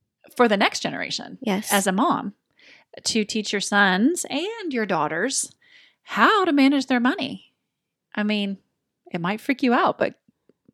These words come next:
Speaker 1: give them a checking account when
Speaker 2: Oh.
Speaker 1: they're, when they're twelve, right?
Speaker 2: So I have a thirteen-year-old and an eleven-year-old, and they both have had a, I have a debit card for both of them through our banking institution for two years.
Speaker 1: Mm-hmm.
Speaker 2: And so they get money and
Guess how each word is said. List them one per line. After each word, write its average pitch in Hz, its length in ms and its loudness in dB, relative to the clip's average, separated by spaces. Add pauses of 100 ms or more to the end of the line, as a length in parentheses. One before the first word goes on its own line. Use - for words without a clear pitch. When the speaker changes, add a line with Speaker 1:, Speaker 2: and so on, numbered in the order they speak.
(120)
Speaker 1:
give 220 140 -2
them 415 120 -4
a 440 120 -4 (380)
checking 403 300 -2
account 202 340 -4
when 214 80 6
Speaker 2:
Oh. 262 100 10 (100)
Speaker 1:
they're, 208 100 -4
when 220 120 -2
they're 196 100 0
twelve, 175 480 -2
right? 240 280 0
Speaker 2:
So 240 100 8
I - 40 12
have 269 80 8
a 269 80 6
thirteen-year-old 247 640 6
and 220 140 6
an 202 100 4
eleven-year-old, 190 640 4
and 190 160 4
they 196 80 6
both 208 280 6
have 202 140 2
had 185 320 2 (220)
a, 190 140 0 (360)
I 196 60 -2
have 190 100 2
a 214 40 4
debit 196 320 2
card 185 220 0
for 202 80 -4
both 180 280 -2
of 180 120 -2
them 180 200 0
through 208 220 2
our 190 140 2
banking 180 400 0
institution 175 840 -6
for 202 80 -2
two 202 220 2
years. 170 500 -2
Speaker 1:
Mm-hmm. 185 300 -10 (160)
Speaker 2:
And 190 160 2
so 175 380 6 (300)
they 196 220 2
get 190 260 2
money 185 440 4
and 175 240 2